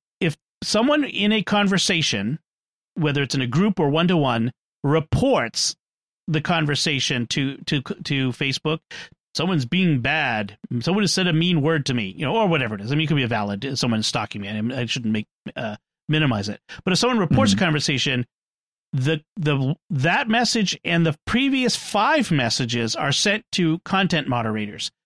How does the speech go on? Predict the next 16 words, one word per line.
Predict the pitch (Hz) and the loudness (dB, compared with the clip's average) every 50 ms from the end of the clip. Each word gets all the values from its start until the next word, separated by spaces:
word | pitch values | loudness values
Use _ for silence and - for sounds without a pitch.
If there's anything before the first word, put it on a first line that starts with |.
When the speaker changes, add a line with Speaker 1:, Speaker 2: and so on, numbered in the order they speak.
| _ - | _ -2
Speaker 1:
to, | - 180 170 156 143 139 - _ _ _ | 0 2 2 2 2 0 -2 _ _ _
well, | - 139 | -4 -2
they | 127 156 | 0 0
don't | 160 139 | 0 0
call | - - 151 139 | 0 0 0 0
them | 131 113 | 0 -2
content | - 127 110 120 117 | -4 -4 -4 -4 -4
moder-, | 127 113 107 107 107 107 107 | -4 -4 -4 -4 -6 -6 -8
moderators, | - 143 120 117 110 110 104 104 107 110 - | -6 -6 -4 -4 -4 -4 -6 -6 -6 -6 -4
but | - 156 | -4 -4
it's | 143 143 - | -4 -4 -2
sent | - - 208 208 208 185 - | 0 0 2 2 2 0 0
to | - 208 196 180 170 - _ _ _ _ | 0 0 2 2 0 0 _ _ _ _
humans | - 226 247 240 254 247 233 240 214 - - | -2 0 2 2 2 2 2 0 0 -2 -2
to | - 214 196 | 0 0 2
review. | 190 185 160 160 180 170 123 95 - | 2 2 2 2 0 0 -2 -2 -6